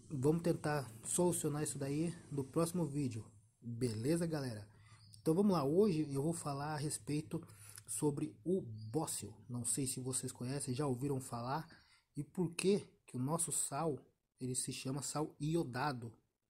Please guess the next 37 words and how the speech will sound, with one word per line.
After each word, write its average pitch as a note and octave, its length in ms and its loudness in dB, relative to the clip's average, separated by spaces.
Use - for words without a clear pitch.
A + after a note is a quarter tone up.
né? B2+ 220 -4
Porque - 180 -8
ele B2+ 60 -4
contém C3+ 380 -4
iodo. C3 380 2
Então - 120 -4
vamos D3+ 200 4
lá. C3+ 140 -2
O C3+ 80 -2
bócio, C#3+ 480 -2
galera, A#2+ 340 -4
pra - 140 -8
quem E3 160 -4
não D#3 100 0
conhece, C#3 480 0
ele C3 100 2
é D3+ 40 4
um D#3 40 4
problema D#3 300 0
caracterizado D3 720 0
pelo D#3 180 2
aumento D3+ 340 2
do E3+ 120 0
tamanho D#3+ 280 -2
da E3 120 0
glândula E3 440 0
tireoide, D3+ 720 2
certo? C#3+ 440 -2
Uma B2+ 140 0
estrutura D#3 360 -2
de D3 80 -6
forma D3+ 220 0
de C3+ 60 0
borboleta E3 520 2
situada D#3 460 -2
na D3+ 140 -2
porção E3 440 0